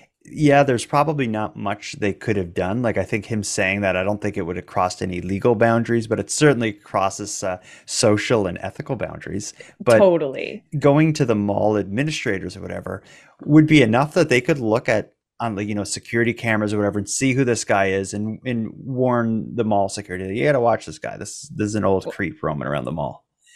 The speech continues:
Speaker 1: Uh,
Speaker 2: Exactly. Oof.
Speaker 1: my, my, a roommate I had years ago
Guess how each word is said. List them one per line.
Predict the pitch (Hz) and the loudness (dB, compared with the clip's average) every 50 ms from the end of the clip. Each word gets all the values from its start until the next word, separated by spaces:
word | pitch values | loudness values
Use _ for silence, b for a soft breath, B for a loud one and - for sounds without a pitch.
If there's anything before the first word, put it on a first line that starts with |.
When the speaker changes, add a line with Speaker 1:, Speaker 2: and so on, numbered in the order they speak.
| b b b | b b b
Speaker 1:
Uh, | 180 | -8
Speaker 2:
Exactly. | 175 165 170 180 170 190 202 196 - - - - - - - 208 - _ _ _ - | -6 -4 -2 0 0 -2 -2 -6 -10 -14 -16 -14 -16 -16 -18 -18 -20 _ _ _ -6
Oof. | - 120 117 | -2 0 2
Speaker 1:
my, | 110 104 104 - - - - - | 4 4 4 2 2 -2 -4 -2
my, | 123 120 117 113 110 107 101 - - - _ _ _ _ _ - | 0 2 4 4 4 4 2 0 -2 -10 _ _ _ _ _ -2
a | 127 | -2
roommate | 120 120 143 156 160 151 127 107 | 2 2 2 4 4 4 4 4
I | 101 95 | 2 2
had | 104 98 92 95 | 2 -2 -4 -2
years | 95 101 104 101 | -2 -2 -2 -2
ago | 104 98 95 95 92 90 92 - - | -4 -6 -4 -4 -4 -4 -6 -8 -12